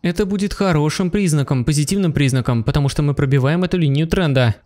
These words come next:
Пробитие этого уровня, если оно произойдет, будет позитивным признаком. Все, что я говорю, это просто, чтобы увеличить вероятность еще больше. Я хочу увидеть продолжение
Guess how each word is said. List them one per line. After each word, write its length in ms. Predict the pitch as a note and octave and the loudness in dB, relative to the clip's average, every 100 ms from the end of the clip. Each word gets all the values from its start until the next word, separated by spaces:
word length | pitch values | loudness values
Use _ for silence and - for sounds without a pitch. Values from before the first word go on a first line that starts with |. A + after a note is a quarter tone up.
| _ | _
Пробитие 460 | G3 G3+ E3 C#3+ C#3+ | -4 0 0 0 0
этого 220 | C3+ C#3 | 0 0
уровня, 420 | E3+ D#3 B2+ B2+ | 0 0 2 0
если 220 | E3 E3 | 0 0
оно 180 | G3+ E3 | -2 0
произойдет, 720 | D3 C#3 C#3+ C#3+ F#3 C#3 - | 0 0 0 0 0 -2 -4
будет 240 | D#3+ E3 E3 | -2 -2 -2
позитивным 600 | E3 E3 D#3 C3 D#3 F3 | 0 0 0 0 0 0
признаком. 580 | G#3 D3+ C#3 B2+ A#2+ - - - | 0 0 0 -2 -4 -6 -20 -12
Все, 160 | - | -4
что 140 | D3 D3+ | -2 0
я 60 | |
говорю, 460 | C#3 C#3+ E3 F3 B2+ - | 2 2 2 0 -4 -4
это 220 | D#3+ D#3 | -4 -2
просто, 500 | E3+ E3+ F3 D#3+ - | -2 -4 -2 -4 -6
чтобы 360 | - - F3+ G3 | -10 -4 -2 -2
увеличить 440 | F#3+ F#3 D3+ C#3 | 0 0 0 0
вероятность 520 | C3+ C#3+ C#3 C3+ C3+ | 0 2 0 -2 -4
еще 240 | C#3 B2 F3+ | -2 -2 0
больше. 500 | D3 B2+ - C3 C3 | 0 -2 -2 -4 -4
Я 160 | D#3 E3 | -4 -2
хочу 260 | F3 F#3 | -4 -4
увидеть 300 | E3+ C#3+ C#3 | -2 -2 -2
продолжение 680 | - D3 D3+ E3 D#3 C3 A#2 | -2 0 0 0 0 0 -2